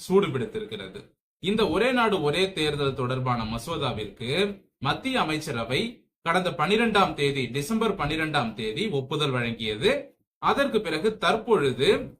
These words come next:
மக்களவையில் இந்த மசோதா தாக்கல் செய்யப்பட இருந்தது. இந்த மசோதாவை எதிர்த்து எதிர்க்கட்சிகள்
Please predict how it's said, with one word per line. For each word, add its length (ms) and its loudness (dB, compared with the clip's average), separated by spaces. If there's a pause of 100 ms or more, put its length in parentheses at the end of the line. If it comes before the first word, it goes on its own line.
(220)
மக்களவையில் 760 2 (100)
இந்த 380 0
மசோதா 560 -2
தாக்கல் 460 -4
செய்யப்பட 380 -6
இருந்தது. 840 0
இந்த 320 2
மசோதாவை 760 2
எதிர்த்து 460 2 (220)
எதிர்க்கட்சிகள் 760 0